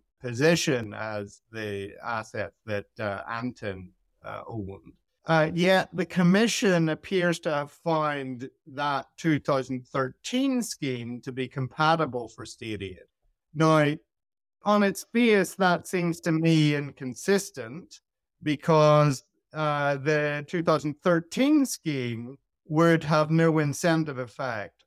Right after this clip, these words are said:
on, uh, many of the assets previously built under the prior two thousand seven support scheme.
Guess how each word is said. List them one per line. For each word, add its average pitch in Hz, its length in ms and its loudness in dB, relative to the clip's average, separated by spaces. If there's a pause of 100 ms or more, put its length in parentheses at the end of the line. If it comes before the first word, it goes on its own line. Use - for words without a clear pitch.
on, 135 680 -2 (260)
uh, 135 200 -4
many 170 460 4
of 131 140 -4
the 135 160 -6
assets 139 600 -4
previously 160 800 -2
built 127 440 -4
under 127 460 -6
the 117 160 -10
prior 123 760 -2 (200)
two 135 140 -10
thousand 120 360 -6
seven 120 400 -4
support 101 420 -14
scheme. - 300 -18